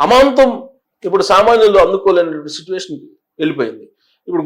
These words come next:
గోల్డ్ as, as of now ఏంటి దాని పరిస్థితి అని అంటే రిపోర్ట్ మనం చూద్దాము. అసలు ఎంత పెరిగింది, అంతర్జాతీయంగా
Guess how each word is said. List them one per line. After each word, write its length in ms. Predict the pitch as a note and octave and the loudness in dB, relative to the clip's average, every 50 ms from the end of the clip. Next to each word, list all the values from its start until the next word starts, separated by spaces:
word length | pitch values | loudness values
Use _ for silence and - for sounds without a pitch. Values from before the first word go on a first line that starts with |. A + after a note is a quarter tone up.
| - | 2
గోల్డ్ 280 | F#3+ A3+ C4 B3 A#3+ A3 F#3 F3+ F#3+ G3+ - - - _ _ _ _ - E3 D#3+ | 2 4 4 4 4 4 4 4 2 0 -2 -8 -16 _ _ _ _ -4 0 2
as, 140 | F#3+ G#3+ G#3+ F3 F3+ F3+ E3+ D3+ A2 A#2 D#3 E3 | 4 4 4 2 0 -2 -2 -2 -2 -2 0 2
as 80 | G3 G#3 A#3 A#3+ | 4 4 4 4
of 80 | G#3+ G3+ G3+ G#3+ | 2 2 2 2
now 120 | A3+ A3 E3+ - - E3+ G3 | 4 4 4 2 0 0 2
ఏంటి 180 | B3 C4 B3+ B3 - - | 2 4 2 2 4 4
దాని 140 | F3 F3 - - - - | 2 2 2 -6 -2 -2
పరిస్థితి 380 | E3 F3+ F#3 - - G3 - F#3+ E3+ | -2 -2 -2 -6 -10 -8 -2 -2 0
అని 100 | D#3+ D#3 D3 | 0 0 -4
అంటే 180 | D3+ D3+ A3 A#3+ G#3+ F3 | -4 -2 -2 -2 -2 -2
రిపోర్ట్ 280 | E3+ F3 G3+ G#3 G3+ G3+ E3+ | -4 0 2 2 2 2 -2
మనం 140 | E3 D3+ C3+ C3+ - | -2 -2 -2 -8 -8
చూద్దాము. 400 | - C3+ B2+ A#2+ C3+ B2 D3+ G#3+ C#4+ D4+ - _ _ _ _ _ | -10 -10 -6 -6 -6 -4 -4 -6 -6 -6 -12 _ _ _ _ _
అసలు 160 | D#3+ E3+ E3 E3 | -4 0 2 2
ఎంత 120 | F3 F#3+ G#3+ G#3+ | 2 2 2 2
పెరిగింది, 380 | G#3+ G3+ F#3 F3 F3 F3+ G#3+ B3 A#3+ F3+ | 2 0 0 -4 -6 -6 -2 0 0 0
అంతర్జాతీయంగా 600 | F3 - G3 F#3+ F3+ G3 F#3 F#3+ F#3 F3 F#3 F3+ | 2 -2 -4 -2 0 0 0 -2 -4 -4 -4 -4